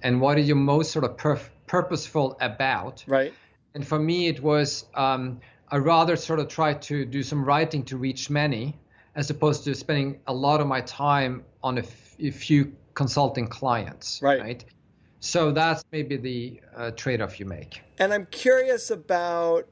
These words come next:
Speaker 2: where money, and this might be too personal a question, so I can ask it and then we can glance by it. But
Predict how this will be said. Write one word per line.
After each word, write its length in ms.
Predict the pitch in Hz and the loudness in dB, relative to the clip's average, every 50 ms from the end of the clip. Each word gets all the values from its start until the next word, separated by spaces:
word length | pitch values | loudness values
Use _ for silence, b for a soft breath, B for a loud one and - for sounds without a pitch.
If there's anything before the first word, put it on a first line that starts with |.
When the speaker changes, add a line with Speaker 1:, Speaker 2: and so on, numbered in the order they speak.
| _ _ - | _ _ -14
Speaker 2:
where 340 | 170 156 170 180 185 185 180 | -6 -2 0 2 2 2 0
money, 560 | 180 175 170 170 180 185 190 190 190 196 - | -2 -4 0 0 0 0 0 -4 -6 -6 -6
and 120 | 175 170 | -6 -4
this 160 | 185 180 - | -4 -4 0
might 160 | - 190 180 - | 0 0 0 0
be 100 | 196 170 | -8 -10
too 180 | - - 196 | -6 -6 -6
personal 380 | 170 - 185 185 175 - 180 160 | -2 0 0 0 0 2 0 0
a 40 | - | 2
question, 440 | - 165 156 143 - - 147 135 | 2 0 0 0 -2 -8 -8 -6
so 120 | - - 147 | -2 -2 0
I 80 | 143 | 0
can 180 | 143 147 160 156 | 0 -2 -2 -4
ask 360 | 160 160 165 165 156 - - | -2 0 -2 -2 -2 -2 0
it 100 | 165 151 | 0 0
and 140 | 147 143 143 | 0 0 -4
then 120 | 143 143 | -6 -6
we 80 | 143 143 | -8 -10
can 220 | 139 - 147 143 | -10 -8 -10 -8
glance 340 | 139 139 147 143 139 135 135 | -4 -2 -2 0 0 -2 -4
by 260 | - - 147 147 139 | -2 -2 0 0 0
it. 200 | 131 123 - - B B B B B B B B B B B B - | 0 -2 -4 -10 B B B B B B B B B B B B -6
But 440 | 151 - 175 175 175 170 - - | 2 4 4 4 4 2 -4 -8